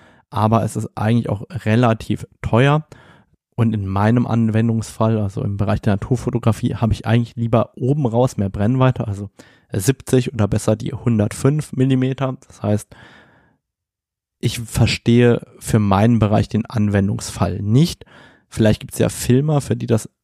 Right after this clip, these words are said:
relevant ist, dann so ein kompaktes vierundzwanzig bis fünfziger zu haben,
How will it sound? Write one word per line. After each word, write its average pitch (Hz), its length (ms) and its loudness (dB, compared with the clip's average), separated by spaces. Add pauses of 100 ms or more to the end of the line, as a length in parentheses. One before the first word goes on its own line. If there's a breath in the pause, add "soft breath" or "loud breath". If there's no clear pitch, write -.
(140)
relevant 104 460 2
ist, - 180 -6
dann 107 180 2
so 104 100 -2
ein 107 120 -2
kompaktes - 560 -4
vierundzwanzig 110 440 -2
bis - 140 -4
fünfziger 131 440 0
zu 117 180 -2
haben, 117 180 0